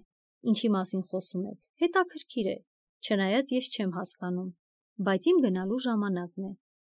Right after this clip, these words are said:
Միայն թե եկեք չհամբուրվենք, ես քնքշություններ չեմ սիրում"։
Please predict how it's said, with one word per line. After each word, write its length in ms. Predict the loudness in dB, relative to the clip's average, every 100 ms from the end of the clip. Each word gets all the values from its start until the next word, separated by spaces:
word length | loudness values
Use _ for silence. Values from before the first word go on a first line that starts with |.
| _ _ _
Միայն 360 | 6 8 10 8
թե 120 | 8 6
եկեք 460 | 6 6 4 4 -2 _ _
չհամբուրվենք, 840 | 2 6 8 8 6 2 2 -2 -4 -12 _ _
ես 180 | 8 8
քնքշություններ 840 | 8 4 4 6 4 6 8 8 6
չեմ 260 | 4 4 6
սիրում"։ 420 | 4 2 -2 -4